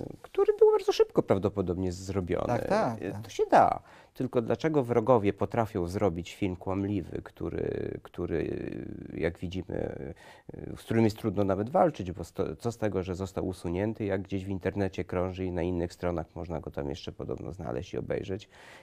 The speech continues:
Speaker 1: i, i robi swoją niestety złą robotę, e, kłamliwą. Natomiast, y,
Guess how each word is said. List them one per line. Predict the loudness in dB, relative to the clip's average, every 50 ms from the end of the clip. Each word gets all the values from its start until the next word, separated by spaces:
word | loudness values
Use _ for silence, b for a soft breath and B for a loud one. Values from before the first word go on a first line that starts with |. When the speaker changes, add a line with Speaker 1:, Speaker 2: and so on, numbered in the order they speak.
| B B
Speaker 1:
i, | -8 -6 -6 -2 0 2
i | 4
robi | 4 4 2 2 -4
swoją | -4 0 0 0 2 2 0
niestety | 0 -2 -2 -4 -4 -4 -2 -4 -6 -6 B B B B B B B
złą | -6 -2 0 0 0 2 2
robotę, | 0 0 0 -2 -4 -2 -2 -4 -4 -4 B B B B B B B B B -18 -16 B -6
e, | -6 -6 -4
kłamliwą. | 0 0 2 2 2 0 0 0 0 0 0 -2 -4 -4
Natomiast, | -4 -4 -2 0 0 2 4 2 2 0 -4 -4 -2
y, | 0 2 2 2 2 2 0 -2 -4